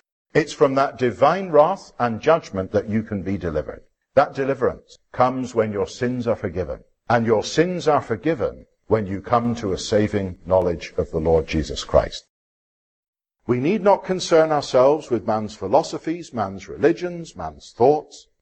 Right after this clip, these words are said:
The God who has made us, the God in whose hands our breath lies, the God whom we have offended, is the God who tonight is offering the forgiveness of sins. And it's through this man. It's through the Lord Jesus Christ.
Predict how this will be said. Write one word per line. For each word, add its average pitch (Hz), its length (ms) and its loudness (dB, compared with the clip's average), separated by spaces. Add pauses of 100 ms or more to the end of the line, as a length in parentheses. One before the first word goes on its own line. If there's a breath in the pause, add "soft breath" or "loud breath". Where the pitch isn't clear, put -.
The 127 160 0
God 190 480 6 (120)
who 156 460 6
has 131 680 0 (360)
made 131 320 2
us, - 380 0 (160)
the 123 140 2
God 196 600 6
in 151 240 2
whose 131 320 2
hands 190 400 2
our 123 160 4
breath 104 360 0
lies, 170 600 2 (140)
the 131 140 2
God 196 340 6
whom 180 260 2
we 160 180 2
have 139 200 2
offended, 117 800 0 (360)
is 151 200 4
the 131 100 4
God 160 340 6
who 143 160 2
tonight 139 480 0
is 107 140 -2
offering 101 360 0
the 104 80 -2
forgiveness 110 540 -4
of 107 140 -6
sins. 98 380 -8 (200)
And 110 160 0
it's 104 160 -4
through 127 220 0
this 98 180 -2
man. 92 300 -4 (120)
It's 92 220 -4
through 110 200 -2
the 90 120 -4
Lord 87 220 0
Jesus 69 340 -10
Christ. - 400 -14